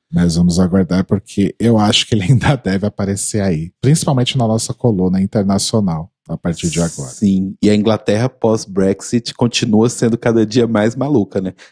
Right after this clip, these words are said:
Speaker 2: Daqui a pouco a gente lança um sanatório Inglaterra também.
Speaker 1: Gosto. E pra terminar o Greg Reyes, eu vou só citar aqui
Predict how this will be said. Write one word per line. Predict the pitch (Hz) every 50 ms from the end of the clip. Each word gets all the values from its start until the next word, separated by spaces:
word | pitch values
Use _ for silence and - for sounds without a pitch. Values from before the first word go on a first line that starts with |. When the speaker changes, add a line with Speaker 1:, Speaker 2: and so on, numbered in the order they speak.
| _ _
Speaker 2:
Daqui | - 98 -
a | 107
pouco | - - 104 -
a | 120
gente | 107 117 120 - -
lança | 135 120 113 113 - -
um | 120
sanatório | - - - 127 117 120 120 120 - - 120 107 104 113
Inglaterra | 113 113 120 123 - - _ 117 101 95 90 - 117
também. | - - 139 110 90 - _ _ _ _ _ _ _ 120
Speaker 1:
Gosto. | 120 113 98 87 87 - - - 95 87 82 - _ _ _ _
E | 170 165
pra | - 180 180
terminar | - 180 160 151 143 139 131 120
o | 120
Greg | 113 113 110 110 101 120
Reyes, | 127 123 107 113 127 147 160 - - - -
eu | 120 107 98
vou | 104 110 113
só | - - - 156 143 156 170 - _ _
citar | - - - - 135 - _ - 110 107
aqui | 104 - - - 110 98 95